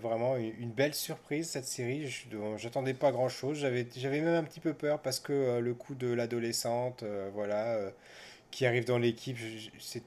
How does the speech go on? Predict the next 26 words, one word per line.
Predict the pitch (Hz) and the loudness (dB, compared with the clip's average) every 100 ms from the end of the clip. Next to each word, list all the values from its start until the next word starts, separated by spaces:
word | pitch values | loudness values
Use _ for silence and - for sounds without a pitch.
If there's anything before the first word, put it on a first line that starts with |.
| - | -2
tellement, | 170 165 170 160 151 131 | 0 4 4 4 6 4
euh, | 117 - | 4 0
casse-gueule | 160 139 135 151 | -2 0 2 4
à | 135 127 | 6 4
introduire, | 123 127 120 123 135 147 120 | 0 -2 0 0 2 2 0
euh, | 104 101 98 - | 0 0 -4 -6
parce | 104 - | -12 -10
que, | - 104 104 101 104 - 95 - - - - - - - - - - - - - | -8 -6 -6 -6 -10 -12 -16 -16 -20 -20 -20 -20 -20 -20 -20 -20 -20 -20 -14 -6
parce | 123 | -4
que | 123 | -2
comment | 165 165 170 | 4 6 6
tu | - | 2
crées | 147 - 156 | -4 0 2
une | 147 | 4
alchimie | 135 - 147 156 151 | 2 2 0 2 4
entre, | 135 - | 4 4
euh, | 135 131 127 123 120 117 117 113 113 - | 2 4 4 4 6 6 4 2 0 0
euh, | 117 113 110 104 | 0 2 2 2
entre | 85 120 - | 0 -2 2
un | 117 113 | 2 2
homme | 117 | 0
de | 120 | 0
son | 117 120 120 | -2 -2 0
âge | 123 120 | 2 2
et | 113 | -2
une, | 110 - 104 | -4 -8 -8